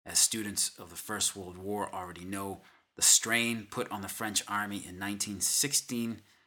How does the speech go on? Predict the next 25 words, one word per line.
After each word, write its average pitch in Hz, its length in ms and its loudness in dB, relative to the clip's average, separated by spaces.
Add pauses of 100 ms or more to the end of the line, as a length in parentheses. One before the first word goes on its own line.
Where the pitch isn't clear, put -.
(160)
pushed - 320 2
it 127 160 -4
to 117 80 -2
the 107 100 -6
point 95 500 -8
of 90 140 -16
exhaustion. 87 760 -2 (1300)
When 95 120 -10
the 95 80 -4
Chemin 110 460 4
des 107 120 -2
Dames 123 400 4
came 120 240 -2
the 113 80 -2
next 117 200 4
spring 120 500 2
with 104 160 -8
its 104 180 -2
miserable 104 580 0
results, 98 680 0 (960)
the - 60 -4
soldiers 113 460 0 (200)
burst 113 320 2
into 110 220 -2
mutiny. 95 460 -4